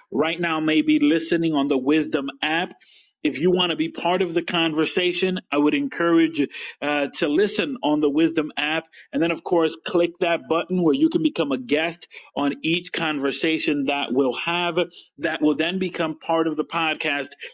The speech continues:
Strategy Rewind. So some individuals may be right now listening on the Strategy Rewind podcast. If you wanna join the conversation, again, download the Wisdom app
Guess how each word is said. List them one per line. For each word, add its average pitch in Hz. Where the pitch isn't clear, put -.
Strategy 151
Rewind. 143
So 139
some 156
individuals 160
may 160
be 165
right 156
now 208
listening 151
on 139
the 135
Strategy 143
Rewind 135
podcast. 147
If 135
you 143
wanna 151
join 165
the 196
conversation, 156
again, 151
download 165
the 151
Wisdom 147
app 147